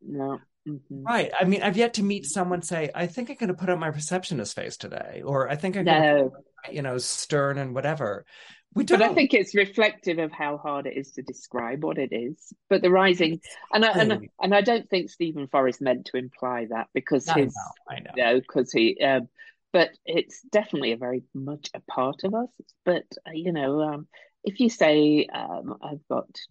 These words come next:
Speaker 1: I've got two daughters, one Scorpio rising with a Cancer stellium, you know, she's,
Speaker 2: Mm-hmm.
Speaker 1: um, she, she's very different on the inside to what she, um,
Speaker 2: Yeah.
Speaker 1: puts
Speaker 2: Yeah.
Speaker 1: out there. Yeah.
Speaker 2: Well,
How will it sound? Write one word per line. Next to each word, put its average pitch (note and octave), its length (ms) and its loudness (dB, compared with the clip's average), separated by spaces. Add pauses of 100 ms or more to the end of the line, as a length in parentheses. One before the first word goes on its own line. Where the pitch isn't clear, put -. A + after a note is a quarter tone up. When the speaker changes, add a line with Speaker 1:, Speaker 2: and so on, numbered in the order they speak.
(120)
Speaker 1:
I've F#3 100 -10
got - 160 -8
two C3 220 0
daughters, A#2+ 500 -6
one C#3 380 0
Scorpio C3+ 680 0
rising B2 640 -2
with B2 100 -4
a B2+ 80 -2
Cancer A#2+ 460 -8
stellium, A#2 640 -8
you C3+ 140 -10
know, B2 160 -12 (120)
she's, D3 240 -4
Speaker 2:
Mm-hmm. C3 720 -8 (200)
Speaker 1:
um, - 40 -4 (280)
she, - 320 -2
she's A#3 420 0
very D3+ 300 4
different C3+ 340 -4
on B2 140 -4
the B2 140 -4
inside A#2+ 580 -8
to B2+ 100 -6
what A#2+ 220 -6 (140)
she, C3+ 380 -6
um, - 80 -8
Speaker 2:
Yeah. B3 160 0 (760)
Speaker 1:
puts E3 160 0
Speaker 2:
Yeah. D#3+ 180 2
Speaker 1:
out - 140 -4
there. C3+ 260 -8 (320)
Yeah. F3 220 -4
Speaker 2:
Well, A#3 200 4